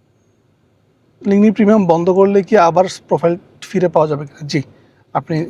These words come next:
যে কোনো সময় এক মাসের ফ্রি ট্রায়াল ইউজ করে আপনি, আহ, যদি বন্ধ করে দেন, আবার আপনি নিজের আগের প্রোফাইলে চলে আসতে পারবেন।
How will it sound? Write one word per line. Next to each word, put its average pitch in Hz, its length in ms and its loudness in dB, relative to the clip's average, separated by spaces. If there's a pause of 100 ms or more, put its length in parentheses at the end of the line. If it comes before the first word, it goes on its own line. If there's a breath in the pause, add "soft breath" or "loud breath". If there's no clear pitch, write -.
যে 151 120 -2
কোনো 170 200 -2
সময় 196 260 0
এক 180 180 -6
মাসের 175 220 -2
ফ্রি 180 160 2
ট্রায়াল 165 260 0
ইউজ 156 140 -4
করে 196 160 2
আপনি, 165 240 0
আহ, 160 220 -6 (360 soft breath)
যদি 170 100 -2
বন্ধ 160 240 0
করে 196 200 2
দেন, 233 180 4
আবার 156 280 4
আপনি 180 240 -2
নিজের 180 300 2 (100)
আগের 147 260 0
প্রোফাইলে 165 480 2
চলে 151 180 0
আসতে 127 200 -4
পারবেন। 135 280 -6